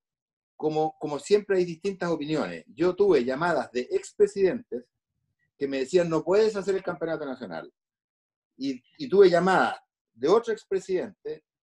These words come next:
que me decía, "Tienes que hacer el campeonato nacional". Y es, y es lo que pasa, siempre están los dos, los dos lados. Bueno, al final afortunadamente lo hicimos, pero había un tema que también tiene relación con lo que está pasando a ti ahora, había un tema de imagen, cómo íbamos a hacer una fiesta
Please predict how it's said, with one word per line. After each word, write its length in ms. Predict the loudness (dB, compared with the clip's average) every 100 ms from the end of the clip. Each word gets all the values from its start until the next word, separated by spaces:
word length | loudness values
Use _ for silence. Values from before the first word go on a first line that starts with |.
| _
que 120 | -12
me 140 | -10 -8
decía, 440 | -6 0 0 -2
"Tienes 360 | -4 -2 -2 -2
que 80 | -8
hacer 200 | -8 -10
el 60 | -10
campeonato 440 | -14 -16 -14 -14
nacional". 520 | -14 -16 -14 -14 -16 _ _ _ _ _ _ _
Y 140 | 2 6
es, 220 | 6 2 _
y 100 | 0
es 80 | 2
lo 100 | 2
que 100 | 0
pasa, 400 | 0 -4 -4 -10 _ _
siempre 340 | _ -4 -2 -4
están 220 | -4 -4
los 160 | -2
dos, 220 | -2 -4 -4 _ _ _ _
los 140 | -12 -6
dos 160 | -4
lados. 200 | -4 -4 -2
Bueno, 240 | -2 -4 -10
al 80 |
final 260 | -10 -4 -2
afortunadamente 580 | -2 -8 -6 -6 -6 -8
lo 80 | -10
hicimos, 460 | -8 -6 -6 -8 -12 _ -6
pero 140 | -2
había 180 | 0 0
un 100 | -2
tema 440 | -2 -2 -4 -10 _
que 80 | -16
también 260 | -10 -8 -10 _ _ _
tiene 160 | -8 -6
relación 280 | -6 -6 -4
con 140 | -2
lo 60 | -2
que 80 |
está 200 | -4 -4
pasando 260 | -4 -4 -4
a 40 |
ti 80 | 0
ahora, 320 | 2 2 0 -6 -8
había 180 | -4 -4
un 80 |
tema 200 | -2 -2
de 60 | -2
imagen, 440 | -2 -4 -4 -10 -6
cómo 240 | -4 -4
íbamos 200 | -4 -4
a 20 |
hacer 180 | -6 -6
una 140 | -8 -6
fiesta 480 | -4 -4 -6 -10